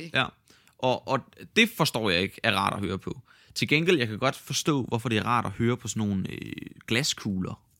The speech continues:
Speaker 2: og sådan noget. Det synes jeg er meget afslappende på en eller anden måde.
Speaker 1: Ja.
Speaker 2: Øh, ikke fordi jeg er faldet i søvn til det selv, men jeg kan godt, jeg kan godt følge folk, der gør det.
Speaker 1: Ja. Altså, det, der er meningen med det, det er, at det faktisk skal give sådan nogle hjerneorgasmer,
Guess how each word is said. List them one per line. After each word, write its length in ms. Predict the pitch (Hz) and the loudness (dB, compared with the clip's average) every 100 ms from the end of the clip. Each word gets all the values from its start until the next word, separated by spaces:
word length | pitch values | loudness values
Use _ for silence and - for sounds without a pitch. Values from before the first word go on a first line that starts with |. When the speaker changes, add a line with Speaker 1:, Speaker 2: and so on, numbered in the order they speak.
| - | -12
Speaker 2:
og 100 | 95 | -6
sådan 80 | 98 | -4
noget. 160 | 90 95 - | -4 -8 -6
Det 100 | 139 | -4
synes 180 | 143 139 | -2 2
jeg 60 | 123 | 4
er 40 | |
meget 200 | 113 131 | 4 4
afslappende 560 | 127 143 - 113 87 104 | 4 2 2 -4 -4 -6
på 100 | 120 | -2
en 40 | |
eller 100 | 117 107 | 0 0
anden 100 | 101 | 0
måde. 200 | 104 120 - | -2 -6 -12
Speaker 1:
Ja. 40 | 226 233 _ _ _ - | -20 -20 _ _ _ -10
Speaker 2:
Øh, 160 | 117 110 107 | -2 0 2
ikke 140 | 151 | 0
fordi 140 | 143 | 0
jeg 80 | 131 | -2
er 40 | 104 | 0
faldet 200 | 107 110 | -2 -2
i 40 | |
søvn 220 | 147 139 | -2 -2
til 100 | 127 | -4
det 80 | 117 | -4
selv, 200 | - 151 | -2 -2
men 200 | 127 120 | -2 -6
jeg 180 | - 147 | -6 -6
kan 80 | - | 2
godt, 260 | 165 - - | 2 2 -2
jeg 100 | 160 | 0
kan 60 | |
godt 160 | 151 180 | 2 2
følge 580 | - - 180 180 185 190 _ - | 2 4 6 6 2 -2 _ -8
folk, 260 | - 127 - | -2 -2 -2
der 60 | 110 | -8
gør 200 | 101 98 | -8 -8
det. 120 | 107 - - | -10 -12 -8
Speaker 1:
Ja. 140 | 202 - _ - | -8 -8 _ -10
Altså, 160 | 196 233 | -6 -2
det, 160 | 277 | 0
der 60 | 277 | 4
er 40 | |
meningen 280 | 254 277 269 | 4 6 4
med 100 | 233 | 0
det, 160 | 240 226 | -2 -6
det 180 | 233 - | -8 -4
er, 80 | - | -2
at 60 | 233 | -2
det 160 | 226 214 | -2 -4
faktisk 160 | 240 240 | -2 -4
skal 140 | 226 208 | -6 -6
give 100 | 226 | -4
sådan 100 | 247 | -4
nogle 140 | 214 | -2
hjerneorgasmer, 760 | 190 190 240 214 202 202 175 | -2 -2 -2 -2 -6 -6 -8